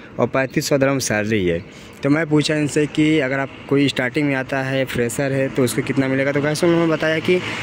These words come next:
company के ऊपर depend करता है, किसी company दो हज़ार देती है, कोई company पच्चीस सौ से starting करती है, ठीक है। तो ये मान के चलिए कि आपको जब भी मिलेगा तो दो हज़ार दरम से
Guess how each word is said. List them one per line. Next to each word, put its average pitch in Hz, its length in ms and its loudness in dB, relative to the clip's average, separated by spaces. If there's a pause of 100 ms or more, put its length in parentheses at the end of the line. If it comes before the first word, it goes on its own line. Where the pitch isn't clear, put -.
(140)
company 180 340 0
के 170 60 2
ऊपर 165 180 4
depend 156 260 0
करता 143 280 -2
है, 151 140 0
किसी 160 380 2 (100)
company 147 520 2
दो 151 200 4
हज़ार 147 220 2
देती 143 320 2
है, 143 100 4
कोई 147 180 4
company 147 420 2
पच्चीस 135 360 0
सौ 139 100 2
से 123 140 0
starting 107 400 0
करती 87 380 -4
है, 85 120 -8 (240)
ठीक 175 140 2
है। 151 60 0
तो 151 80 0
ये 151 80 4
मान 170 200 2
के 165 60 0
चलिए 165 260 2
कि 160 140 2
आपको 147 240 0
जब 139 160 2
भी 147 140 2
मिलेगा 151 400 2 (440)
तो 180 160 4
दो 151 240 4
हज़ार 139 260 2
दरम 131 280 0
से 165 220 0